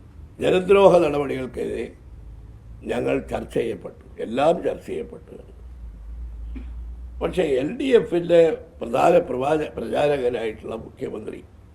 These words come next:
അദ്ദേഹം ഇത് ഈ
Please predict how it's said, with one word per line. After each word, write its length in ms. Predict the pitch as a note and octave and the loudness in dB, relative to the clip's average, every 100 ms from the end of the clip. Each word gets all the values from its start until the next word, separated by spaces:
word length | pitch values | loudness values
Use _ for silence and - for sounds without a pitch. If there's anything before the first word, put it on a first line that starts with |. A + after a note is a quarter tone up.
| - - - - - - - - - | -20 -20 -20 -20 -20 -20 -20 -12 -6
അദ്ദേഹം 420 | C3+ E3 F3+ E3+ B2+ - - - - - - - - - - - - E3 | 0 6 8 8 6 -6 -14 -20 -20 -20 -20 -20 -20 -20 -20 -18 -8 -2
ഇത് 180 | F3 F#3+ F#3 - | 4 6 6 2
ഈ 40 | F3+ | 0